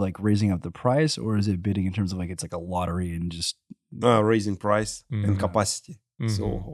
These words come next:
Speaker 2: whoever bids, so some companies, what they do, they, for example, buy all one hundred megawatts, but they don't need it. They need for their operation just forty megawatts.
Speaker 3: Mm-hmm.
Speaker 2: And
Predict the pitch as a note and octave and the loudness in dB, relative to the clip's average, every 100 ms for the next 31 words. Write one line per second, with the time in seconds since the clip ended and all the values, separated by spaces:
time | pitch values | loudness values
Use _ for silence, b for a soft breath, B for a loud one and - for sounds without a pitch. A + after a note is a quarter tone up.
0 | - A2+ G#2+ - - G#2+ A2 A2+ G#2+ - | -10 -4 -4 -2 -4 -4 -6 -8 -8 -6
1 | - - b b - - G#2 - - - | -10 -12 b b -10 -6 -4 -6 -10 -12
2 | - A2+ A2 A#2 A2+ G#2+ G2+ A2 G2 G#2 | -4 -4 -2 -2 -2 -4 -4 -6 -4 -4
3 | G2 A2 G#2+ G#2 F#2+ F#2+ A2+ - G#2 G2 | -4 -4 -4 -4 -4 -6 -12 -16 -16 -8
4 | G2+ F#2+ F#2+ F2+ _ _ - A2+ G#2 - | -8 -8 -12 -14 _ _ -8 0 0 0
5 | - C#3 C3 G#2+ G2 G#2 G2+ G2 G#2+ A#2+ | -6 -6 -2 -2 -2 -6 -8 -8 -6 -4
6 | A2 A#2+ - A2 G2+ G#2+ G#2 G#2+ A2 G2 | -6 -8 -8 -6 -2 -2 0 -2 -2 -4
7 | F#2 F#2+ F#2+ G2 G2+ G2 C3 - A2 G#2 | -8 -10 -10 -8 -10 -12 -20 -14 -12 -10
8 | G#2+ A2 - G2+ G2+ G#2 G#2 G2+ - G#2+ | -12 -12 -12 -14 -12 -14 -16 -18 -10 -8
9 | A2+ G#2+ G#2 A2 A#2 - _ _ A2 G2 | -8 -10 -12 -14 -18 -20 _ _ -6 -6
10 | F#2+ G2+ | -6 -6